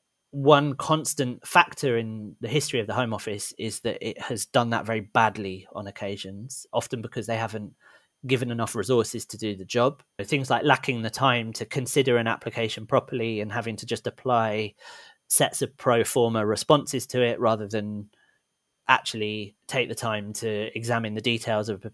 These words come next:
a, a particular case and exercise discretion and so on. But I think equally important is the fact that the, the sort of logic of the system, the messages coming from the people at the top,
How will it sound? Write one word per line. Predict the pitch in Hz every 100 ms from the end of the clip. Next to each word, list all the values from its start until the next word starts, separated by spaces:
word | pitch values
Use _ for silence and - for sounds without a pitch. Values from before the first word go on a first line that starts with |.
| -
a, | 117
a | 110
particular | - - - 110
case | 104 135 123 110
and | 107
exercise | 107 - 107 107 104
discretion | - 107 - 120 - 110
and | 101 98
so | 101 95
on. | 92 98 - _ - - - _
But | 120
I | 139
think | 165 147
equally | 151 156 - 175 156
important | 123 - 120 - 110 -
is | 110
the | 123
fact | - 123 - - 135
that | 123 113 - -
the, | 135 123 117 110 110 - _ _ _ _ _ _ _ _ _
the | 131
sort | 117 135
of | 139
logic | 151 147 139
of | 147
the | 127
system, | 143 123 - 123 120 117 117 - _ _ _ _ _ _ -
the | 135
messages | 127 120 120 123 110
coming | 139 127 120
from | 113 113 110 104 _
the | 117
people | 143 131
at | 113
the | -
top, | 160 143 -